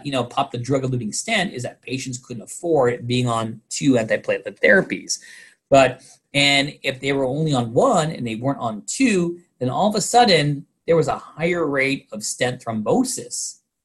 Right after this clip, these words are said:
in these drug-eluting stents, even more so <laughs> than, uh, the bare metal stents, which was kind of backwards, you know?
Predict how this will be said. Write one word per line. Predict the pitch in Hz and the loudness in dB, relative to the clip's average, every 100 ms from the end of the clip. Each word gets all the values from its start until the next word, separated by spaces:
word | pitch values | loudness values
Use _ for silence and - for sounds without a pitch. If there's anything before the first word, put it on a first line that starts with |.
| - | -4
in | 131 120 | 0 0
these | 120 117 107 - _ 123 | 0 -4 -6 -12 _ 0
drug-eluting | 131 120 120 117 107 | 2 2 0 -4 -4
stents, | - - 135 92 - - - - | -6 -4 -4 -4 -8 -10 -8 -2
even | 175 151 | -2 0
more | 131 156 226 | 2 2 2
so | 208 139 - 170 120 - - | 0 -2 0 0 0 -2 -20
<laughs> | - | -4
than, | 160 143 135 131 127 - - | 2 4 4 2 -4 -14 0
uh, | - 151 - | 6 8 6
the | 131 127 | 4 2
bare | 127 143 139 | 4 4 4
metal | 143 214 | 4 4
stents, | 160 - 98 - | 4 0 -2 -4
which | 127 - - | -10 -12 -6
was | 117 - | -6 -6
kind | - 143 | -8 -8
of | 110 - | -6 -4
backwards, | 127 - 110 92 92 - | -4 -4 -8 -16 -12 -8
you | 107 | -6
know? | 104 107 | -4 -6